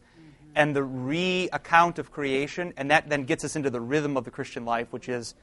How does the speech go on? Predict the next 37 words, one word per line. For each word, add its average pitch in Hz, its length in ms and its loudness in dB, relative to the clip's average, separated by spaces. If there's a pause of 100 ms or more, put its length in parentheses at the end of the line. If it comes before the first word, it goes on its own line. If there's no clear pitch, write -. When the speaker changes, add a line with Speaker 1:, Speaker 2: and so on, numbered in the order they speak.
(380)
Speaker 2:
I 151 40 2
mean, 151 160 2 (180)
the 156 80 -4
seven 214 180 4
days 170 160 6
of 151 60 -2
creation 160 460 2
is 117 200 -8
essentially 139 400 -2
a 117 80 0
liturgy, 123 460 0
is 117 120 -16
what 123 140 -8
goes 113 200 -8
on. 113 320 -6 (400)
So - 140 0
then 160 140 6
the 143 80 0
seventh 151 400 4
day 131 160 4
he 120 140 -4
rests, 127 300 2
but - 260 -6
this 180 180 4
is - 80 -4
not 180 140 8
a - 20 2
bad 143 240 6
place 147 200 0
to - 80 -12
start - 420 4
with 120 120 -10
what 147 160 2
all 139 120 6
that 120 180 0
means. 120 540 -6 (440)
Um, 143 460 10